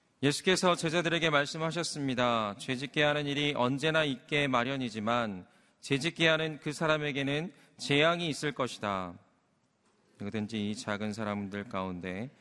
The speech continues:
하나를 죄짓게 하면 차라리 자기 목에 맷돌을 매달고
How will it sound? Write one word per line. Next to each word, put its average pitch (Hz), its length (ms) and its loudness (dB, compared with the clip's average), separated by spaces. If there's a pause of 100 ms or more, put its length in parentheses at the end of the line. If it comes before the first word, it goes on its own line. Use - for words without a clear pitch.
(200)
하나를 104 420 -4
죄짓게 98 460 -8
하면 92 580 -8 (320)
차라리 110 400 -4
자기 104 320 -6
목에 104 380 -4
맷돌을 101 460 -4
매달고 90 640 -6